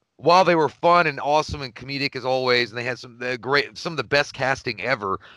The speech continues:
uh, one of the things I'll never say when I, when I left w-, watching those movies on what, uh, like, the film, uh, when the, when it was over, was that I had a, like, any kind of moving,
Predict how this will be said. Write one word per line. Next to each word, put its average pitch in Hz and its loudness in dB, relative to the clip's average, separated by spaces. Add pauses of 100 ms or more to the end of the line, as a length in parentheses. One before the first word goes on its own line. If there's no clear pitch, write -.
(460)
uh, - -8
one 196 4
of 247 4
the 220 4
things 180 2
I'll 160 4
never 151 0
say 147 0
when 139 0
I, 117 -2
when 123 -4
I 120 4
left 117 0
w-, 101 -18
watching 135 -2
those 123 -10
movies 120 -10
on 120 -4
what, 120 -2
uh, 98 -8
like, 117 -6
the 107 -10
film, 127 -4
uh, 73 -10
when 120 -6
the, 117 -6
when 120 -4
it 113 -4
was 101 -6
over, 123 4 (220)
was 135 4
that 139 6
I 143 6
had 143 2
a, 117 -14
like, 127 -2 (260)
any 147 -4
kind 139 0
of 117 -4
moving, 131 -8